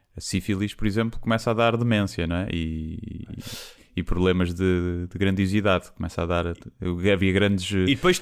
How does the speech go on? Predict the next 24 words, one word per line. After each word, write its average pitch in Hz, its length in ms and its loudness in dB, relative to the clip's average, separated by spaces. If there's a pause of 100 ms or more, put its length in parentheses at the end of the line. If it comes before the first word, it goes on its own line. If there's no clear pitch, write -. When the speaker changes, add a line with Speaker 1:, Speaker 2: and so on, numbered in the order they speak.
(140)
Speaker 1:
ditadores 107 520 4
do 110 80 6
mundo 123 260 4
que - 60 -12
tinham 135 220 2
sífilis 139 500 0
e 123 60 -2
que 104 220 -6
começavam 101 340 -2
a 107 40 2
enlouquecer, 107 520 -4 (160)
Speaker 2:
É 92 100 -14
verdade. 90 340 -8
Speaker 1:
eh, - 60 -14 (120)
por - 60 -20
causa 95 200 -6
disso. 90 120 -4
Speaker 2:
E 110 60 4
há 117 60 6
outra 139 220 2
questão 185 240 0
aqui 160 260 -2
que 107 260 0
é: 87 220 0